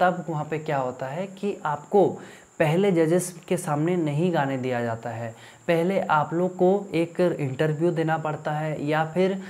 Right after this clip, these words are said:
आप लोग से पूछा जाता है कि आप लोग किस तरह का गाना प्रिपेयर करते हैं, किस तरह का गाना गा पाते हैं, सब कुछ आपका देख लिया जाता है। उसके बाद क्या होता है कि जजेस के पास आप लोग को गाने को बोला जाता है। उसके बाद, अ,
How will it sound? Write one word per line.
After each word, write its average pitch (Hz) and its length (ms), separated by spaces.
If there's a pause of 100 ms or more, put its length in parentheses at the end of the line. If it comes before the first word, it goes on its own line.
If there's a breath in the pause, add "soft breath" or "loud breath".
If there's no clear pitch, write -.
(200 loud breath)
आप 151 180
लोग 190 160
से 196 120
पूछा 156 340
जाता 165 240
है 170 60
कि 170 100
आप 165 120
लोग 175 180
किस 190 200
तरह 180 140
का 175 100
गाना 147 280
प्रिपेयर 156 420
करते 156 320
हैं, 156 100
किस 185 200
तरह 175 140
का 175 100
गाना 143 340
गा 143 240
पाते 143 340
हैं, 151 220 (380 loud breath)
सब 196 260
कुछ 190 300
आपका 185 600
देख 143 360
लिया 170 160
जाता 156 280
है। 151 180
उसके 151 380
बाद 143 380
क्या 151 120
होता 139 240
है 156 220 (340 loud breath)
कि 202 80
जजेस 156 380
के 175 140
पास 147 380
आप 135 180
लोग 139 160
को 180 120
गाने 135 320
को 165 160
बोला 123 300
जाता 120 260
है। 123 120
उसके 120 220
बाद, 147 300
अ, 160 160